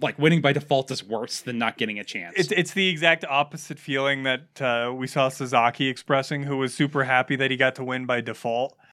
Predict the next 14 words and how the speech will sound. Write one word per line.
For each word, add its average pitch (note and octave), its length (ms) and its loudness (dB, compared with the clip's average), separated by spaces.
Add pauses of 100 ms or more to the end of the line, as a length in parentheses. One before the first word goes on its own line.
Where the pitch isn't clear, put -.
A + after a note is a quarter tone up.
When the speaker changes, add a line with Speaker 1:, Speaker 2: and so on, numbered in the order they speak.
(440)
Speaker 2:
They're D#3+ 180 6
like, D3 320 6
"We E3+ 140 2
want, D#3 400 4
the D#3+ 120 4
reason G3 280 4
why E3 100 8
we're D3+ 160 2
here D3+ 340 0
is C#3 160 -4
we C3 120 -4
wanted B2 340 -2
a A#2+ 80 -2
challenge." C3 720 -6